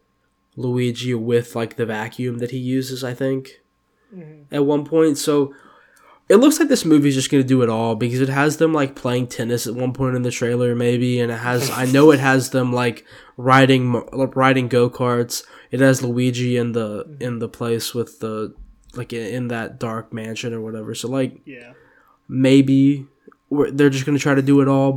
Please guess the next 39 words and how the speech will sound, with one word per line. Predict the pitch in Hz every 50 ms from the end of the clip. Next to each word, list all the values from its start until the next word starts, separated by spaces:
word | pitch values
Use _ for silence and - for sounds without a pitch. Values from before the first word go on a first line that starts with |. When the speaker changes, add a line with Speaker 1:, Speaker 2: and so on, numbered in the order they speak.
| 127 -
Speaker 1:
but | - 139 98 123
what | 131 135 135
Speaker 2:
It's | 151
Speaker 1:
I | 165
Speaker 2:
just | 160 - -
Speaker 1:
think | 160 160 151
Speaker 2:
a |
Speaker 1:
would | 156 143
be | 135
Speaker 2:
tour | 135 131
of | -
Speaker 1:
really | 127 135 135 135 135
Speaker 2:
the | - -
Mario | - 120 117 117 117 110 110 110
Speaker 1:
cool | 120 135
Speaker 2:
world. | 131 131 135 135 135 135 143 160 170 - - - - - - -
<laughs> | 233 - - 185 - _ _ _ _ _ _
Speaker 1:
What | - 131 135 160
I | 180
think | 202 214
would | 214 185
be | 180 180
really | 160 143 143 143 147 143
cool, | 135 - - 131 127 123 120 120 117 117 120 - _ _ _ _ _ _ _ _ _ _ _ _ _ _ _ _ _ _ _ _ _ _ _ _ - -
you | 135 139 151
could | 151 139
have | 139 143 156 165 180
it | 185
as | 185 147
a | 139
sequel | - - - 131 139 143 139 147 147 147 147 131
or | 113 131 123
a | 117 113
spin-off | - - - - 131 127 131 131 135 139 135 -
to | - 143 131
this | 131 135 135 - -
movie | 135 135 135 135 156 156 160
or | 147 147 143
something, | 139 156 156 156 156 175 175 180 185 185 185